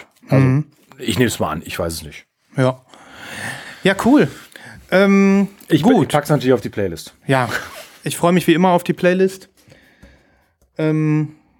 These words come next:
Speaker 2: inzwischen ist ja auch wieder einigermaßen übersichtlich, nachdem diese ganzen hundertfünfzig Weihnachts-, Weihnachtssongs
Speaker 1: <laughs>
Speaker 2: raus sind.
Speaker 1: Ja,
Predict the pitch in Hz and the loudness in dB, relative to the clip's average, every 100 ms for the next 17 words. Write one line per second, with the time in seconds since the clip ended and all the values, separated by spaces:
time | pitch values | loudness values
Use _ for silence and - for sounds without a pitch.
0 | - 147 - 180 175 160 160 135 151 151 | -6 -2 2 2 2 2 2 2 2 0
1 | 143 160 156 147 156 156 151 147 127 - | 2 2 2 2 0 -2 0 0 0 -2
2 | 120 117 131 127 139 131 135 139 139 143 | -4 -2 -4 -2 -2 0 0 0 0 0
3 | 131 147 139 156 - 131 131 139 127 - | 0 0 0 -4 -4 -4 -2 -2 -4 -8
4 | - 147 160 131 - - 156 147 135 - | -4 -2 -2 -2 -10 -12 -2 0 0 -4
5 | 143 135 139 139 127 - 147 | 0 2 2 2 0 0 0